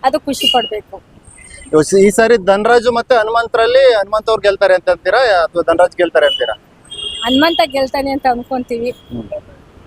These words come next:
Speaker 1: ಮುಂದಕ್ಕೆ ಏನಾಗುತ್ತೆ ನೋಡ್ಬೇಕು.
Speaker 2: ಹ್ಮ್. ಇನ್ನು ರಜತ್ ಅಂತ ಇದಾರೆ ಅಕ್ಕ ಒಳಗಡೆ.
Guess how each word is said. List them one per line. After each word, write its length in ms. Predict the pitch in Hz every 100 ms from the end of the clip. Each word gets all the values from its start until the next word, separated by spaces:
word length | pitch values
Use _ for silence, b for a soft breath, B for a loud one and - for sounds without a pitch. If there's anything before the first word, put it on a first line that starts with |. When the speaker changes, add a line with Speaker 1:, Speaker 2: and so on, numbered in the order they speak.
| -
Speaker 1:
ಮುಂದಕ್ಕೆ 380 | 262 302 294 302
ಏನಾಗುತ್ತೆ 680 | 285 254 262 262 262 - 294
ನೋಡ್ಬೇಕು. 500 | 277 240 254 - 233
Speaker 2:
ಹ್ಮ್. 380 | - _ - - 123 110 107 - -
ಇನ್ನು 160 | 220 202
ರಜತ್ 400 | 185 190 262 254
ಅಂತ 140 | 226
ಇದಾರೆ 280 | 220 202 180
ಅಕ್ಕ 100 | 165
ಒಳಗಡೆ. 560 | 160 160 151 117 _